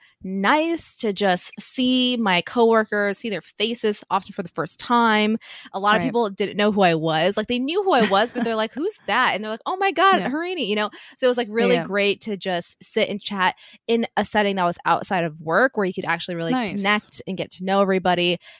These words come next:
Speaker 1: And
Speaker 2: Mm.
Speaker 1: it was very, very good. Like, I brought, like, a new invigoration to, you know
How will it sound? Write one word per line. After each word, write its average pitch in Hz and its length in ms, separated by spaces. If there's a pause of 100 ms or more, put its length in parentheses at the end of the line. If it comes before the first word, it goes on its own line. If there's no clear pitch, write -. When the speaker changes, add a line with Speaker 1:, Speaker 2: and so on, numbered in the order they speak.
(160)
Speaker 1:
And 185 560
Speaker 2:
Mm. 202 300
Speaker 1:
it 190 140
was 185 180
very, 190 920 (220)
very 175 420
good. 165 280
Like, 180 120
I 196 80
brought, 196 320
like, 196 160
a 185 80
new 175 240
invigoration 160 1000
to, 135 440
you 180 100
know - 180